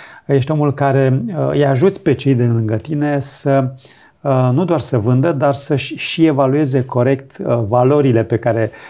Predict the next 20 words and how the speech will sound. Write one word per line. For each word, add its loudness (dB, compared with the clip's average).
le 0
pun 0
la 0
dispoziția -4
celorlalți. -6
Uh, 0
Cosmin, 0
în 4
ocazia 0
aceasta, -2
aș 0
vrea 0
să -4
te 0
întreb, 2
uh, -4
așa, -6
foarte -2
deschis, -4
uh, 2